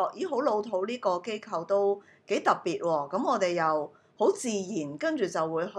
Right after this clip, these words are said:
佢哋個市集嗰度又去支持下，去到睇下。咁亦都有一個學員咧，就係應該係已經係參加咗好多次。咁佢畫完畫咧，佢就話：「啊，我晏晝都想參加埋一個製造蠟燭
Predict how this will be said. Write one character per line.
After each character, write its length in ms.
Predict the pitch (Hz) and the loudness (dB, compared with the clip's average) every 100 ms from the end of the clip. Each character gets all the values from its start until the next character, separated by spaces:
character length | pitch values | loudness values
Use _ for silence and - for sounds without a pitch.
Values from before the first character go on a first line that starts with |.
| 180 | -4
佢 200 | 175 180 | -4 -4
哋 120 | 170 160 | -4 -2
個 360 | 170 165 165 - _ - | 0 0 -2 -6 _ -14
市 160 | - | -4
集 120 | 190 | -4
嗰 400 | 196 160 170 180 | 2 0 2 2
度 180 | 226 196 | 4 4
又 260 | 175 160 165 | 2 -2 -2
去 80 | 165 | -4
支 180 | 240 226 | -4 -6
持 160 | 214 | -6
下， 300 | 151 156 147 160 | -10 -8 -8 -8
去 60 | |
到 120 | 156 | -10
睇 260 | 147 - 139 | -12 -10 -12
下。 240 | - 147 131 _ _ _ _ - | -12 -16 -20 _ _ _ _ -4
咁 160 | 311 | -2
亦 80 | 415 | -2
都 160 | 233 381 | -2 0
有 120 | 254 | 0
一 60 | 302 | 2
個 140 | - 240 | 2 4
學 260 | 233 185 | 4 2
員 120 | 175 | 0
咧， 140 | 185 285 | 0 0
就 100 | 240 | 0
係 160 | 185 | -2
應 120 | 202 370 | -2 -2
該 100 | 330 | -2
係 540 | 311 233 175 160 160 - | -2 -2 -4 -4 -8 -12
已 140 | 202 196 | -10 -6
經 200 | 262 277 | -4 -2
係 80 | 170 | -4
參 220 | 220 208 | -4 -4
加 140 | 202 | -4
咗 120 | 208 170 | -2 -4
好 80 | |
多 140 | 160 165 | -4 -6
次。 160 | 165 139 - - - _ | -8 -14 -14 -20 -20 _
咁 80 | 269 | 2
佢 240 | 466 392 233 | 4 4 4
畫 60 | 214 180 | 6 4
完 0 | 170 | 0
畫 240 | 156 156 208 | 2 4 4
咧， 80 | |
佢 140 | 370 247 | 2 2
就 120 | 196 | 2
話： 60 | 165 156 | 2 0
「啊， 80 | 381 | 4
我 200 | 320 226 | 4 4
晏 200 | 226 233 | 2 2
晝 180 | 240 220 | 0 0
都 160 | 311 | 0
想 200 | 311 214 220 | 0 -2 -2
參 220 | 269 254 | -4 -2
加 140 | 247 | -2
埋 220 | 254 160 | 0 -2
一 20 | 214 | 0
個 240 | 226 180 - - _ _ - | 2 2 -2 -20 _ _ 4
製 200 | 220 208 | 6 6
造 120 | 196 | 4
蠟 260 | 175 170 170 | 2 0 0
燭 180 | - 233 | -2 -2